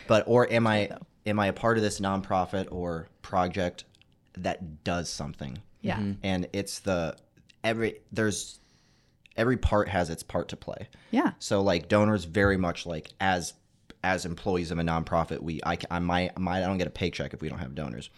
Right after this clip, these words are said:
Speaker 1: But at the same time, you also need people on the ground. And I think that you looking into and having that distinction of,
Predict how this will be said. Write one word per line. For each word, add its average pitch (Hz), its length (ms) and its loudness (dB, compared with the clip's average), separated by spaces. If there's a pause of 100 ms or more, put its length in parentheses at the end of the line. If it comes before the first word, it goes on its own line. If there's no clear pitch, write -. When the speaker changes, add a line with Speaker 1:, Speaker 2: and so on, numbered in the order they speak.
(300)
Speaker 1:
But 90 100 -4
at 92 100 2
the 92 60 -4
same 101 220 0
time, 95 220 2
you 92 80 2
also 98 340 2
need 87 300 0
people 87 360 -4
on 87 220 0
the 82 80 -2
ground. 80 420 0
And 90 140 -2
I 85 80 0
think 98 280 -2
that 85 240 -2 (480)
you 101 200 0
looking 92 360 0
into 92 360 -4
and 87 260 -6
having 90 280 0
that 85 140 -2
distinction 95 480 -4
of, 85 180 -4